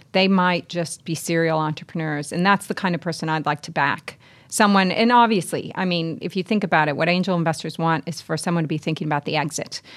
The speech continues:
We don't wanna be working with someone who we think it's a lifestyle business, and that's someone who just wants to earn a paycheck and it's a nice little business to run for thirty years. We want someone who's gonna be a serial entrepreneur that will,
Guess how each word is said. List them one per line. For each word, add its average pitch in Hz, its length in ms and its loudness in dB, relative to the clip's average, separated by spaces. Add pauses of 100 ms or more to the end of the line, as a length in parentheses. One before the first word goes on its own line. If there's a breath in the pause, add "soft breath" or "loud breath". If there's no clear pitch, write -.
(140 loud breath)
We 190 160 4
don't 214 160 6
wanna 208 160 2
be 170 420 0 (100)
working 175 440 0
with 160 160 -2
someone 160 380 0
who 156 120 0
we 151 120 -2
think 156 260 -4
it's 151 180 -4
a 156 60 0
lifestyle 151 720 0
business, 269 580 -2 (300 loud breath)
and 185 160 2
that's 170 180 2
someone 170 260 0
who 151 580 -2
just 165 260 -6
wants 156 360 -2
to 147 420 -4
earn 165 160 2
a 151 40 0
paycheck 180 680 2
and 147 400 -2
it's 165 180 -8
a 165 60 0
nice 165 260 -2
little 151 140 -4
business 160 360 -2
to 160 100 -6
run 147 240 -2
for 147 160 -6
thirty 147 300 -4
years. 147 440 -2 (340 loud breath)
We 208 140 6
want 202 240 6
someone 170 220 4
who's 160 160 0
gonna 165 100 -2
be 156 60 0
a 151 40 -2
serial 156 380 -2
entrepreneur 160 880 -4 (100)
that 156 380 -2
will, 156 460 0